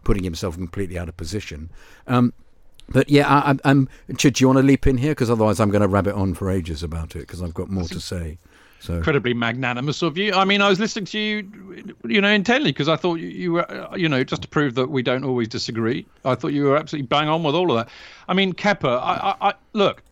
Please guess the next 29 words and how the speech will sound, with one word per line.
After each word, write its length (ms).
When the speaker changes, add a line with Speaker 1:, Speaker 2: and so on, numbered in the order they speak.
Speaker 2:
bottom 240
line, 160
I 60
don't 180
care 300
about 240
the 80
money. 360
I 60
mean, 160
I 120
can 140
understand 380
why 60
Richard's 340
going 220
on 80
about 260
that, 140
because 180
I 60
know 100
he 100
works 220
very 160
closely 340
with 140
clubs, 320
so 220